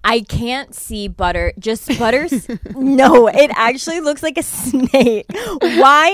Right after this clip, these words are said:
Speaker 1: is she doing that with her tail?
Speaker 2: When she's, when cats are happy, they just let their tail flow around. It's like an extension of their personality. Like, when their tail is moving like that, it means, like,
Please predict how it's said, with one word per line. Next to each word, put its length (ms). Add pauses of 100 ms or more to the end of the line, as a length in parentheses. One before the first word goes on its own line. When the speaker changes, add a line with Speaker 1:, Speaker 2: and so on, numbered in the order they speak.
(120)
Speaker 1:
is 160
she 240
doing 380
that 200
with 120
her 120
tail? 680
Speaker 2:
When 220
she's, 320
when 200
cats 320
are 120
happy, 280
they 140
just 180
let 140
their 120
tail 320
flow 400
around. 760 (360)
It's 140
like 160
an 100
extension 760
of 420 (140)
their 180
personality. 960 (220)
Like, 160
when 120
their 100
tail 340
is 140
moving 260
like 140
that, 180
it 40
means, 240
like, 200